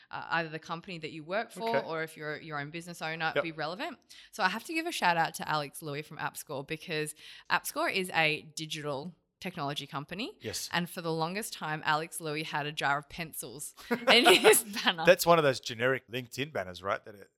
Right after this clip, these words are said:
Speaker 1: It's
Speaker 2: the, the f-
Speaker 1: not.
Speaker 2: Oh, it's not.
Speaker 1: He actually purposely <laughs> put it there. I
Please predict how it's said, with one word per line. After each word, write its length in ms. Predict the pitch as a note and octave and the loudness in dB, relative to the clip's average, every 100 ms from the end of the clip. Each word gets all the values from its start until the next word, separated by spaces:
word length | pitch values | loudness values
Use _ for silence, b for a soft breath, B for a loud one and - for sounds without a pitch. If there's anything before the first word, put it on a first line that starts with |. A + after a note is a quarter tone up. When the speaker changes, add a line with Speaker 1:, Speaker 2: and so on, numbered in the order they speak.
| - | -6
Speaker 1:
It's 180 | F3 | -6
Speaker 2:
the, 60 | E3+ | -2
the 60 | E3 | 0
f- 60 | |
Speaker 1:
not. 200 | C#3+ B2+ _ _ | 0 -2 _ _
Speaker 2:
Oh, 120 | C#3+ | 6
it's 200 | C3+ - | 6 4
not. 440 | A#2 A#2+ E3+ - - | -4 2 2 2 -14
Speaker 1:
He 220 | - G3+ E3+ _ _ _ _ _ - | -4 -4 -4 _ _ _ _ _ 0
actually 640 | F3 - - F#3+ D#3+ D#3 | 0 0 -6 0 0 0
purposely 680 | - - F3 F3 F#3+ - F3 | -4 0 4 4 4 6 4
<laughs> 60 | G3+ | 8
put 140 | F4 | 10
it 240 | A4+ - - | 10 8 4
there. 220 | G#3 E3+ | 2 2
I 80 | F3 | -2